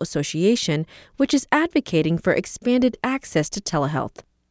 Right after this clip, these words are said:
But that provision, which made remote healthcare mainstream, is set to expire at the end of twenty twenty-three. "Other than those of us who are starting trials for this,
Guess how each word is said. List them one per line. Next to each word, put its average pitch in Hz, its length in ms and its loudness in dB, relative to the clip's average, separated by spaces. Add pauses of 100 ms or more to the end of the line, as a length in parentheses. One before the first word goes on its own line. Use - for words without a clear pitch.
(240)
But 285 100 0
that 339 180 4
provision, 196 600 6
which 160 200 2
made 156 220 4
remote 170 380 6
healthcare 247 600 0
mainstream, 156 880 2
is 240 160 8
set - 360 0
to - 160 2
expire 277 580 2
at 151 180 2
the - 140 -2
end 160 180 2
of 202 140 0
twenty 151 260 -2
twenty-three. 165 760 2 (840)
"Other 359 220 10
than 320 240 6
those 302 260 6
of 165 140 6
us 147 240 6
who 160 160 4
are 151 80 8
starting 156 400 4
trials 262 480 4
for 147 160 0
this, - 320 0